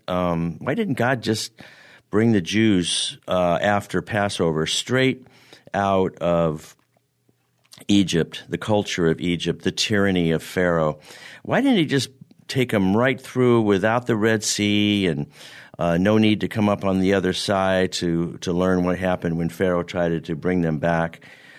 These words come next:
Um, why didn't he just bring 'em straight away, s-,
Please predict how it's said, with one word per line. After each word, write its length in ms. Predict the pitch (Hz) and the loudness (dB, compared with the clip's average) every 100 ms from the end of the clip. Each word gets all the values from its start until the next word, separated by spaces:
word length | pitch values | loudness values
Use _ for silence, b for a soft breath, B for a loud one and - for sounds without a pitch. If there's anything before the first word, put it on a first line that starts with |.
| B - | B -4
Um, 240 | 98 95 | -2 -2
why 300 | - 101 170 | -2 -2 0
didn't 340 | 240 240 226 127 | 0 -4 -4 -6
he 300 | - 123 110 | 0 0 2
just 560 | - 120 117 - - B B B - | 0 0 0 -4 -10 B B B -2
bring 220 | 117 135 | 2 4
'em 100 | 117 | 2
straight 540 | - - 120 120 113 - | 0 -2 2 2 0 -4
away, 720 | 104 95 110 120 98 82 82 | -2 2 2 4 4 2 0
s-, 260 | 85 - | -4 -10